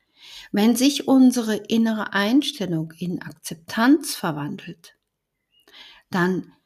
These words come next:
entspannt sich unser Geist und wir werden gelassener. Wir können die Situation gehen lassen.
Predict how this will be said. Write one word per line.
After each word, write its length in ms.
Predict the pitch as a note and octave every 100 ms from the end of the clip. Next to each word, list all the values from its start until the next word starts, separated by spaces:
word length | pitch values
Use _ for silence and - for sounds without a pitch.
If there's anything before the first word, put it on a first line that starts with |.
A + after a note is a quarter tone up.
| _ _ -
entspannt 520 | F#3 - A3+ B3+ D#4+
sich 300 | - E3 -
unser 300 | D#3+ D#3+ D#3
Geist 580 | - F3 E3 D#3+ - - _ _ _
und 440 | G3 F#3+ F#3+ F#3 - _ - - _
wir 140 | - G3
werden 260 | G3 G#3
gelassener. 840 | G#3 F#3+ G#3 A3+ - F#3 D3 D#3 - _ _ _ _ _ _ - - _
Wir 280 | - E3+ E3
können 800 | - G3 G#3 B3+ D4+ D#4+ D4 -
die 140 | A#3 A3
Situation 1040 | A3 G#3+ G#3 F#3+ F#3 - G3+ F#3 F#3 F#3+ - _
gehen 760 | F3+ F#3+ A3+ B3 F#3 E3 D#3+ E3
lassen. 600 | - C3+ - - D#3 -